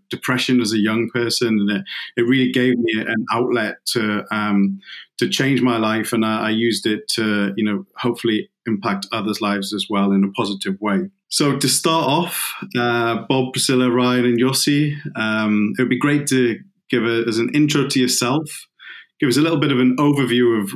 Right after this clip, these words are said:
where you are in London, and also a little bit of an overview on what creativity means, uh, to you. So we're gonna go in alphabetical order. <laughs> So Bob, uh, where are you in London, and, and what does creativity mean for you?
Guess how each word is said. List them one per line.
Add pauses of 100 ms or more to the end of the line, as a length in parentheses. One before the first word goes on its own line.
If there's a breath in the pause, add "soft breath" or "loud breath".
(100)
where
you
are
in
London, (140)
and (280)
also (360)
a
little
bit
of
an
overview
on
what
creativity
means,
uh,
to
you. (520 loud breath)
So
we're
gonna
go
in
alphabetical
order. (240)
<laughs>
So
Bob, (480)
uh, (180)
where
are
you
in
London,
and,
and
what
does (180)
creativity
mean
for
you?